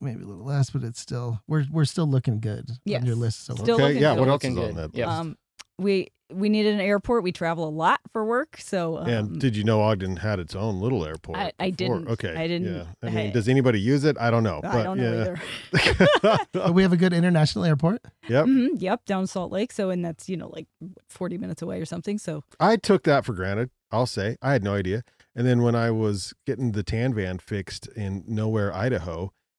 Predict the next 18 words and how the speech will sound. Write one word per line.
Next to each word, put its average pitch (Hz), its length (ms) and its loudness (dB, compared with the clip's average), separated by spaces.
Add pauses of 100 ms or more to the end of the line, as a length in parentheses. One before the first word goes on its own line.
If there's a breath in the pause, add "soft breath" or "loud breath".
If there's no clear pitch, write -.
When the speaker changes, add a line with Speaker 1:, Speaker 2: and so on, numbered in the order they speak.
(120)
Speaker 3:
and 101 400 -6
his 131 300 -2
job 95 380 -2
was 92 140 -4
to - 100 -12
fly 104 300 -4
around 95 420 -4 (360)
the 110 80 -6
United 101 240 -4
States 98 420 -6
to 104 60 -10
different, 95 460 -8
um, 90 380 -10
events 98 420 -6
and 92 240 -8
M 104 160 -6
C 95 380 -6
the, 80 220 -10